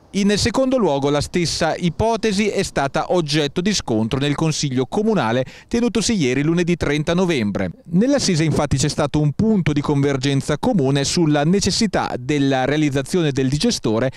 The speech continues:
e dei suoi benefici nella gestione del ciclo dei rifiuti provinciale. Allo stesso tempo c'è stato uno scontro fra la maggioranza, che ha portato al voto e all'approvazione un ordine del giorno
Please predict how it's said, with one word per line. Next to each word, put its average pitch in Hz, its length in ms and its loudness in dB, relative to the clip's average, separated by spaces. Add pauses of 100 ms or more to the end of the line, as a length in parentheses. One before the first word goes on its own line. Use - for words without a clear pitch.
(120)
e 202 100 -2
dei 196 140 2
suoi 143 240 2
benefici 160 720 0
nella 156 320 2
gestione 120 580 0
del 160 180 0
ciclo 120 400 0
dei 143 160 0
rifiuti 127 380 0
provinciale. 131 720 0
Allo 151 200 0
stesso 208 260 0
tempo 135 300 0
c'è 139 140 0
stato 131 440 -2
uno 143 220 2
scontro 165 500 0
fra 135 180 -2
la 131 100 0
maggioranza, 135 680 -2 (240)
che - 120 -2
ha 131 40 0
portato 135 640 -2
al 131 240 0
voto 156 480 0
e - 60 0
all'approvazione 127 920 0 (100)
un 139 160 2
ordine 139 380 2
del 202 180 2
giorno 123 360 0